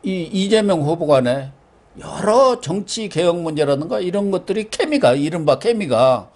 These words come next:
윤석열 후보보다는 우리가 더 맞고 또 안철수 후보는 실용주의자다,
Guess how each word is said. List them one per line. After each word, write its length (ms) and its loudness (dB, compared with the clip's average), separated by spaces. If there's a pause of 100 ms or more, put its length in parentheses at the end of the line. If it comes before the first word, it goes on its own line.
(880)
윤석열 480 4
후보보다는 640 0
우리가 380 0
더 140 2
맞고 640 0 (540)
또 220 2
안철수 680 -4
후보는 420 -4
실용주의자다, 1600 -2